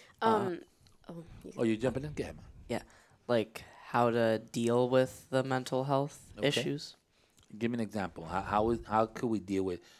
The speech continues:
Speaker 3: with something? I have two jobs. I'm always stressed out. How could I, how could I calm down? How could I get my mental and my body into a relaxed mode so I could continue when I get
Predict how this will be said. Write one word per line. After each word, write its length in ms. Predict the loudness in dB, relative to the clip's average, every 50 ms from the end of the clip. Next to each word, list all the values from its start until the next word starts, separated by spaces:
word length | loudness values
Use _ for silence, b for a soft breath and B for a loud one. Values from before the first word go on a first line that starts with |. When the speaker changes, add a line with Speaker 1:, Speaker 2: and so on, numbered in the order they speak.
| b b b
Speaker 3:
with 280 | -4 -4 -4 -4 -6
something? 320 | -2 -2 -2 -2 -2 0 4
I 220 | 6 8 8 8
have 280 | 6 6 4 4 2 0 b b b _
two 200 | _ -8 -6 -6
jobs. 420 | -2 2 2 2 2 2 -2 -4 -4
I'm 180 | -4 -2 2
always 300 | 2 2 4 4 2 -2
stressed 380 | -4 -2 0 0 0 0 0 0
out. 260 | 2 2 2 0 -4 _ _ _ _ _ _ _ _ _ _ _ _ -18 -10
How 160 | -4 -4 -2
could 200 | 0 2 2 4
I, 180 | 4 2 0 -2 b b b b
how 160 | b 0 0 2
could 160 | 4 4 4
I 80 | 4
calm 440 | 4 0 -6 -4 -2 -2 -2 -2 0
down? 420 | 0 2 2 2 2 0 -2 -4 -10 B B B B
How 100 | B -6
could 180 | -6 -4 0 2
I 120 | 2 2
get 320 | 2 2 4 4 4 4 2
my 200 | -2 -2 -2 -4 -8 -14 _
mental 720 | -4 -2 0 0 0 -2 -2 2 4 4 4 4 0 B B B B B _
and 160 | -8 -6 -4
my 140 | -2 -2 -2
body 520 | 0 2 2 2 2 2 0 -2 -4 -4
into 520 | -8 -12 -12 -12 -12 -8 -6 -6 -6 -6 B B B B B B
a 80 | 0
relaxed 500 | 2 2 4 4 4 4 4 2 -2 -6
mode 280 | -6 -4 -4 -4 -4 -6
so 100 | -6 -8
I 80 | -8 -8
could 140 | -10 -12
continue 520 | -12 -12 -12 -10 -10 -6 -6 -6 -4 -6 -6
when 160 | -6 -6 -6
I 100 | -6 -6
get 260 | -4 -4 -6 -6 b